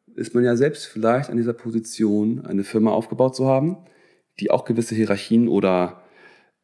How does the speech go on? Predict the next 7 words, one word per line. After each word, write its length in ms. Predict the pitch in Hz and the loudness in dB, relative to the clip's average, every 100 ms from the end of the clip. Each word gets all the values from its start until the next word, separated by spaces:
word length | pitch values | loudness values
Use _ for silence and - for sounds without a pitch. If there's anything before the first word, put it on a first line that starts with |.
| - | -10
Prozesse 720 | - 104 - 123 98 92 - - _ _ _ _ - | -2 -2 0 -2 -2 -4 -6 -12 _ _ _ _ -2
und 200 | 127 127 | -2 0
so 100 | - | -2
weiter, 440 | 90 95 139 - _ | -2 -2 -6 -14 _
ja, 100 | 104 | -2
etablieren 540 | 98 98 107 120 139 92 | -2 -2 -2 2 2 0
muss. 360 | 95 - - | -2 -8 -16